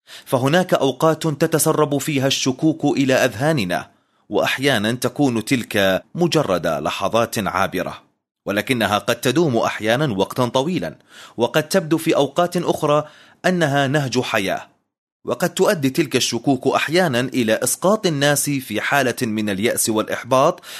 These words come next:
التي يعجزون عن النهوض منها. وهناك أناس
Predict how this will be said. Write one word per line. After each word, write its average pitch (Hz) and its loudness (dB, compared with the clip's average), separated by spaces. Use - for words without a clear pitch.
التي 127 0
يعجزون 110 2
عن 98 0
النهوض 104 0
منها. 123 -2
وهناك 107 -2
أناس 110 0